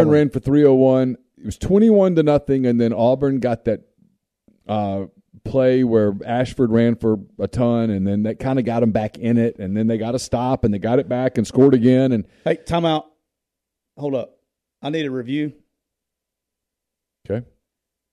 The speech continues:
Speaker 1: That play is under review. We've
Speaker 2: We
Speaker 1: been reviewing plays. That was the longest freaking review of games.
Speaker 2: Oh, yes, yes.
Speaker 1: I was just, go ahead. I'm sorry. I was just stopping the game so we could get a review.
Speaker 2: Yeah. W-, you know,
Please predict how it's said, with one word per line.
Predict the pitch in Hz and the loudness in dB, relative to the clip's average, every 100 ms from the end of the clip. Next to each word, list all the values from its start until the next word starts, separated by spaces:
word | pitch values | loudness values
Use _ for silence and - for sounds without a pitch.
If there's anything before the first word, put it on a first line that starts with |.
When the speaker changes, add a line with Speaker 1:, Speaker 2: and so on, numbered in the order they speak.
| _ _ _ - | _ _ _ -8
Speaker 1:
That | 135 | -6
play | 135 127 | -4 -4
is | 113 | -4
under | 123 113 98 _ - | -4 -6 -8 _ -12
review. | 120 104 107 95 _ | -10 -8 -10 -12 _
We've | - 160 | -2 2
Speaker 2:
We | |
Speaker 1:
been | 160 | 2
reviewing | 139 135 135 | 2 0 -2
plays. | 123 131 127 113 - | 0 -2 -2 -4 -6
That | 139 | -6
was | 127 | -6
the | 120 | -4
longest | 123 131 127 - - | -2 -4 -6 -12 -8
freaking | 143 - 113 110 | -8 -8 -10 -8
review | 107 110 117 113 107 | -8 -6 -4 -6 -6
of | 110 104 | -8 -8
games. | 107 113 107 101 92 - _ | -8 -8 -8 -12 -14 -20 _
Speaker 2:
Oh, | 110 107 | -2 0
yes, | 98 87 - - - | 0 -4 -8 -16 -18
yes. | 82 | -6
Speaker 1:
I | 135 | -2
was | 135 | -2
just, | 117 110 | -4 -6
go | 120 | -6
ahead. | 110 92 | -4 -8
I'm | 107 | -12
sorry. | 104 98 | -10 -10
I | 98 | -10
was | 107 | -10
just | 110 - _ - - _ | -14 -18 _ -20 -20 _
stopping | - 165 156 127 | -6 -4 -4 -4
the | |
game | 113 143 123 107 _ _ _ _ | -2 -2 -4 -8 _ _ _ _
so | 131 | -6
we | 120 | -6
could | 113 | -6
get | 113 | -6
a | 107 | -6
review. | 101 110 101 _ _ _ - | -6 -8 -8 _ _ _ -6
Speaker 2:
Yeah. | 104 101 95 - | -2 -2 -2 -6
W-, | - - | -14 -10
you | - 135 | 0 4
know, | 123 110 | 4 2